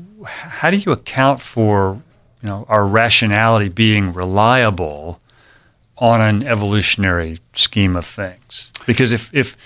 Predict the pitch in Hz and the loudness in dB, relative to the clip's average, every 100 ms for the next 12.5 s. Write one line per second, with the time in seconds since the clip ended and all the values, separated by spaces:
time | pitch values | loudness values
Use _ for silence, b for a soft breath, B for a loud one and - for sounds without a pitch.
0 | b - - 165 - 151 165 147 120 113 | b -6 0 2 2 2 4 4 2 2
1 | 131 147 123 113 117 123 110 104 - 127 | 2 2 2 4 4 2 0 -2 0 0
2 | 117 104 107 101 90 - _ _ - 151 | 2 2 2 2 0 -4 _ _ 0 2
3 | 139 123 107 101 127 147 - 113 80 76 | 2 2 2 2 4 2 0 -2 -6 -8
4 | 85 - b b b b b b b 113 | -18 -20 b b b b b b b 2
5 | 107 101 98 98 _ _ - - - 175 | 4 4 2 -4 _ _ -4 2 2 2
6 | 165 143 131 127 135 123 - 131 98 - | 0 0 0 2 2 2 2 0 0 -4
7 | - _ - - 143 139 143 - 156 160 | -8 _ -2 2 2 0 -2 0 0 -2
8 | - b b b b b b b 120 113 | -8 b b b b b b b 0 4
9 | 117 117 131 - 139 - 165 143 123 110 | 4 4 2 -2 0 0 0 2 4 4
10 | 107 - 139 135 117 113 117 101 92 - | 2 2 4 4 2 0 0 0 0 2
11 | 139 120 113 120 139 139 143 131 135 139 | 2 2 2 4 2 2 2 2 2 2
12 | 123 120 131 131 147 | 2 4 4 2 -2